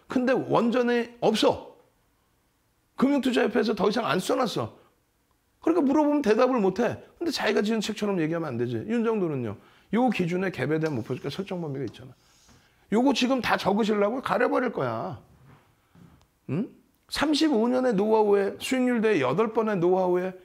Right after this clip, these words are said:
이십삼 년 동안 케이블 티비, 공중파 전부 방송 나가서 교육해드린 그 내용, 도서 열두 권 내면서 교재 만들어서 증권사 임직원분들 교육해드린 내용, 대학 가서 강의한 내용,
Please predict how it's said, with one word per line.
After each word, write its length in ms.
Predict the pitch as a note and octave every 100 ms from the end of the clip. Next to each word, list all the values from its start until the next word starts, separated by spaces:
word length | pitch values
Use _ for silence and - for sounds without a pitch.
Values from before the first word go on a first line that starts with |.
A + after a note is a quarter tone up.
| -
이십삼 440 | G#3+ A#3+ B3+ A#3+
년 140 | A#3+ A3
동안 380 | A3 A3 G#3 G#3+ _
케이블 340 | - B3+ A#3+ A3+
티비, 420 | - G#3 A3 A3 - _ _ _ _
공중파 640 | - A3+ G#3+ G#3+ A#3 A3
전부 920 | - F3 C#4+ G4 G4 F#4 D4 C#4 D4 -
방송 360 | F#3+ G#3+ A#3
나가서 480 | G#3 D#3 F#3 F3+ G3+
교육해드린 540 | F#3+ G3 G3+ G3 F3+ E3+
그 140 | E3+
내용, 340 | C#3 D3+ C#3 - - _ _ _ _ _ _ _ _ _ _ -
도서 260 | G3+ G#3 G3+
열두 260 | E3+ F3
권 160 | A3 G#3
내면서 460 | F#3+ F#3 F3+ F#3
교재 240 | - E3 F#3
만들어서 560 | F3 D3+ E3+ D#3+ E3+
증권사 440 | D#3+ D3+ D#3 F3 E3+
임직원분들 680 | C3 D#3+ E3 E3 D3+ D3+ C#3+
교육해드린 600 | C#3+ D3+ D3 D3 C#3+ B2
내용, 320 | A#2+ C3 C3+ _ _ _ _ _ _ -
대학 260 | D3+ F#3
가서 220 | F#3 F3
강의한 480 | F3 C3 D3 D#3+ D3
내용, 480 | A2+ C#3+ D#3 B2 -